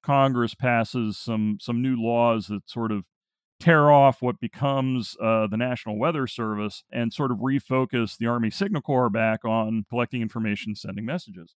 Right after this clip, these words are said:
As I said, in the eighteen eighties, the chief of the Signal Corps at the time is very interested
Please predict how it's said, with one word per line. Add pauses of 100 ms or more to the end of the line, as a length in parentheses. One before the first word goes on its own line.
(120)
As
I
said,
in
the
eighteen
eighties,
the
chief
of
the
Signal
Corps
at
the
time
is
very
interested